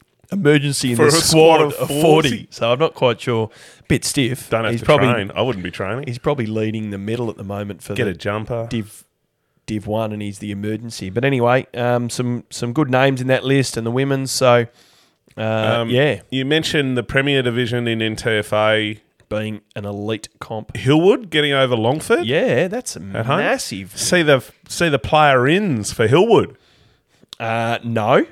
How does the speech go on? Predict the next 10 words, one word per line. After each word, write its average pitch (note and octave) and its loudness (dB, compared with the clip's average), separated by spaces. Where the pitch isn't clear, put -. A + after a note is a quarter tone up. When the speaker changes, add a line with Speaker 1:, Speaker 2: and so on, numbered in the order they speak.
Speaker 2:
Oh, D#3 -2
Jake C3 -4
Pearce D3+ -4
pulling B2 -8
a G#2 -6
few A2 -4
strings A#2+ -6
down G#2+ -4
there. C#3 -4
One C3 0